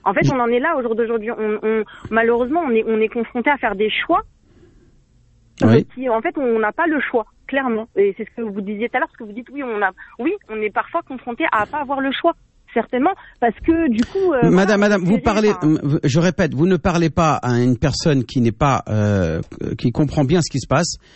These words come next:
Speaker 2: et je ne trouve pas d'argument qui, euh, en, euh, qui confirme ce que vous me dites. Euh, qui, il n'y a pas de, il n'y a pas de réalité, de contexte qui permet de confirmer ce que vous me dites.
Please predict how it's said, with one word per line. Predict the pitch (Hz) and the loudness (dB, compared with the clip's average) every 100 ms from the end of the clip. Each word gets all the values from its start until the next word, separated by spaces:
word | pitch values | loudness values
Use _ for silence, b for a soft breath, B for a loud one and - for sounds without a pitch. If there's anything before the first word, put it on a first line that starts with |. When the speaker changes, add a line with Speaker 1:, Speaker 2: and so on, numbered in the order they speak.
| b b b | b b b
Speaker 2:
et | - | 0
je | 110 147 | 2 4
ne | 160 | 2
trouve | - - 190 - | 0 0 -2 -2
pas | - 165 202 - b b b - | 0 0 0 -6 b b b -4
d'argument | 113 165 131 156 190 | 0 0 2 2 2
qui, | 208 - 170 - | 0 0 0 2
euh, | 135 | 0
en, | - 160 | 2 0
euh, | 135 | 0
qui | - 135 | -2 -6
confirme | 120 170 - 208 180 | -2 -2 2 2 2
ce | 147 | 0
que | - | 0
vous | 147 | 2
me | 156 | 2
dites. | 127 131 - - _ b b b b b b b - | 0 -6 -10 -20 _ b b b b b b b 0
Euh, | 113 117 113 | 2 4 2
qui, | - 139 | 0 0
il | |
n'y | 127 | 2
a | 135 | 2
pas | 214 226 | 2 0
de, | 151 | 0
il | 131 | 0
n'y | |
a | 123 | 0
pas | 185 | 0
de | 160 | 0
réalité, | 120 196 196 175 160 208 | 2 2 2 0 0 0
de | 135 | 0
contexte | 131 160 - 214 - | 0 0 2 -2 0
qui | 151 | -2
permet | 151 165 | 2 2
de | 170 | 0
confirmer | 139 185 - 160 196 | 0 -2 0 2 2
ce | - | 2
que | 151 | 0
vous | 139 | 2
me | |
dites. | 135 117 | 0 -2